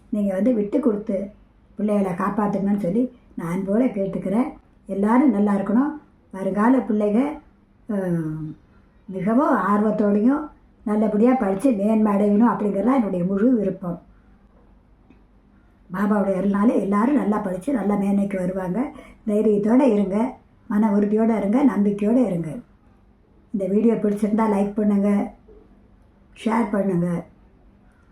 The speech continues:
நிறைய பேருக்கு ஷேர் பண்ணுங்க. ஏன்னா எல்லார் வீட்லேயும் படிக்கிற பிள்ளைங்க இருக்கும். பிள்ளைய கையில கொடுத்து இந்த வீடியோவை பார்க்க சொல்லுங்க. பிள்ளைங்க வ-, சிறிது கூட மனசு தளராம முயற்சியோட மேன்மைக்கு வரணும் அப்படின்னு நான் கேட்டுக்கிறேன்.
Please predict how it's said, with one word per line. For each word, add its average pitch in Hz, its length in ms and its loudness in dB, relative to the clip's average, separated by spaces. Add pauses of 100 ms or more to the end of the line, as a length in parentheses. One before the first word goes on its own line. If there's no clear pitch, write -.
(360)
நிறைய 214 260 0
பேருக்கு 277 280 2
ஷேர் 220 260 0
பண்ணுங்க. 185 340 0
ஏன்னா 185 340 0 (400)
எல்லார் 220 340 2
வீட்லேயும் 247 320 4
படிக்கிற 220 320 2
பிள்ளைங்க 190 300 -2
இருக்கும். 175 320 -6 (400)
பிள்ளைய 262 240 4
கையில 214 340 2
கொடுத்து 202 240 0
இந்த 240 120 4
வீடியோவை 202 440 0
பார்க்க 185 280 -4
சொல்லுங்க. 156 380 -6 (1400)
பிள்ளைங்க 254 340 2
வ-, 214 220 0 (140)
சிறிது 254 360 2
கூட 311 220 4
மனசு 247 340 6
தளராம 226 540 4 (720)
முயற்சியோட 285 580 4
மேன்மைக்கு 247 440 8
வரணும் 180 440 -2
அப்படின்னு 190 280 -2
நான் 214 180 0
கேட்டுக்கிறேன். 175 540 -6